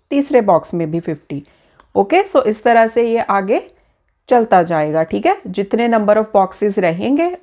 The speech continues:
उतने टाइम्स हम लोग फिफ्टी को ऐड करते जाएंगे। तो यहाँ पर देखो ये exactly क्या बन गया है आपका, फिफ्टी का हम लोग टेबल बना रहे हैं यहाँ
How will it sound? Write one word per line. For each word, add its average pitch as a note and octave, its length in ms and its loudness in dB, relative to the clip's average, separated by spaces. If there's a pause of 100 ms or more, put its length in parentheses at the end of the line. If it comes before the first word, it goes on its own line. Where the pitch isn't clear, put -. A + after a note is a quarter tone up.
उतने A#3 380 -2
टाइम्स G#3 340 -2
हम G3+ 120 -2
लोग B3 180 -2
फिफ्टी G#3 380 -6
को D4 200 0 (120)
ऐड F#3+ 260 2
करते D#3 340 -6
जाएंगे। D3 440 -8 (920)
तो G3+ 60 2
यहाँ A#3 380 2
पर C4 120 2
देखो A#3+ 320 0
ये C4+ 160 2 (120)
exactly A#3 540 -2
क्या A3+ 200 2
बन A#3+ 220 -2
गया B3 160 2
है B3 160 -2
आपका, A#3 360 0 (720)
फिफ्टी A#3 380 -2
का C4+ 140 4 (120)
हम A3+ 160 -2
लोग C4+ 300 -4
टेबल A#3 320 2
बना F3+ 280 0
रहे D#3+ 140 -4
हैं F3 120 -4
यहाँ E3+ 220 -6